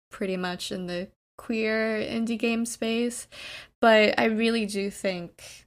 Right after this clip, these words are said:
that we can celebrate and acknowledge all the work that the queer indie game space has done for, uh, L G B T Q themes and representation in video games, and we can also acknowledge that for a lot of people this is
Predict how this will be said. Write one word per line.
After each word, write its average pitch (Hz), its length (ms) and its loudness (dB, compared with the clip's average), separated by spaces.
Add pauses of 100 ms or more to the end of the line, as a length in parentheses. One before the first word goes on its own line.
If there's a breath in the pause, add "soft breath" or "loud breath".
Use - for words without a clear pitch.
that 175 440 -2 (360)
we 220 300 -2
can 220 180 2
celebrate 202 880 2
and 185 180 -4
acknowledge 180 440 -6
all 170 140 -2
the 175 100 -4
work 175 280 -4
that 170 180 -4
the 175 60 -8
queer 175 680 -6
indie 175 380 -8
game 180 220 -4
space 202 500 -8 (220)
has 226 260 -2
done 226 360 0
for, 240 480 -2 (360)
uh, 214 280 -2
L 214 120 0
G 214 100 -2
B 220 160 -4
T 220 200 -8
Q 208 460 -2
themes 202 480 -6
and 180 380 -6 (300 loud breath)
representation 208 640 -2
in 190 100 -4
video 180 220 0
games, 226 280 2
and 311 100 4
we 262 100 2
can 226 140 -2
also 202 320 -4
acknowledge 180 560 -6
that 170 260 -4 (480 loud breath)
for 247 100 4
a 240 60 10
lot 220 140 10
of 214 80 0
people 233 260 0
this 214 200 0
is 247 540 0